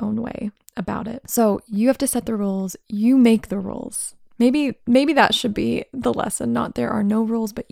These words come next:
you make the rules. 'Cause I do think it's powerful if you set yourself up some parameters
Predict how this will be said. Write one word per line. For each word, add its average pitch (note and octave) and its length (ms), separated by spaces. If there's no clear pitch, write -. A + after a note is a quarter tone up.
you G#3+ 180
make G3+ 280
the A3 100
rules. - 400
'Cause G#3+ 100
I A3+ 80
do G#3 220
think G#3 180
it's G#3 140
powerful F#3+ 600
if F#3+ 120
you G3 100
set - 320
yourself F#3+ 400
up - 160
some F#3 220
parameters F#3 640